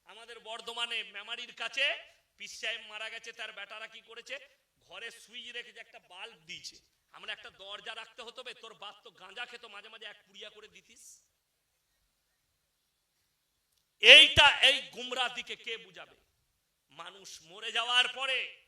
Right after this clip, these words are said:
মার্বেল পাথর দাও আর লোহার পাথর দাও, তার শরীরকে মাটির খেয়ে ফেলবে।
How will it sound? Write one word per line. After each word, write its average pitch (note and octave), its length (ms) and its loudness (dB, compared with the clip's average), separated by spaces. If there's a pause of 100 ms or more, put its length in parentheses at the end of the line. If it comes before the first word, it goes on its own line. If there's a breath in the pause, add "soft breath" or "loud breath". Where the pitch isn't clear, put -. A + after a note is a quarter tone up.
(280)
মার্বেল F#3 680 -16
পাথর G#3 260 -20
দাও G3 320 -18
আর F3+ 180 -16
লোহার F3+ 320 -8 (100)
পাথর E3 260 -16 (140)
দাও, D#3+ 320 -16 (640)
তার E3 260 -10
শরীরকে G3 800 -20
মাটির D#3 520 -20
খেয়ে D3 280 -20
ফেলবে। - 460 -20